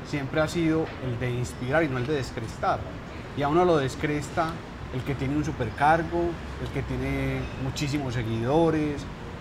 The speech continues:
el que tiene un gran carro, o el que tiene un avión, o el que tiene mucho poder, pero ese no lo inspira,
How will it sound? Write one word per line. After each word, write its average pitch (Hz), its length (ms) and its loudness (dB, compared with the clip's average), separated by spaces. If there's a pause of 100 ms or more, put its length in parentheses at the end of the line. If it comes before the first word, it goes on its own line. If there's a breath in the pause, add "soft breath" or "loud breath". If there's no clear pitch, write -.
el 123 100 -2
que 135 120 -2
tiene 131 280 0
un 139 140 -2
gran 135 240 0
carro, 151 560 6
o 139 200 0
el 120 140 -4
que 117 100 -4
tiene 120 180 -4
un 135 60 -2
avión, 143 580 2
o - 20 -2
el 135 60 -2
que 131 100 -6
tiene 123 200 -4
mucho 151 240 -2
poder, 123 360 -2 (360)
pero 139 140 2
ese 139 140 2
no 156 80 4
lo 156 100 4
inspira, 151 460 0